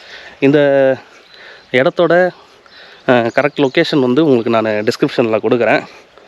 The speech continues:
இது வந்து எங்கன்னா, ஆ, செய்யார்லேருந்து கிட்ட, செய்யார் வந்தவாசிக்கும் நடுவுல இருக்கு.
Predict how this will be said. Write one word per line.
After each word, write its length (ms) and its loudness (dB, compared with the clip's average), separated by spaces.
இது 160 2
வந்து 220 0
எங்கன்னா, 400 0
ஆ, 240 2
செய்யார்லேருந்து 540 2
கிட்ட, 380 -4
செய்யார் 400 2
வந்தவாசிக்கும் 680 -2
நடுவுல 280 2
இருக்கு. 380 -2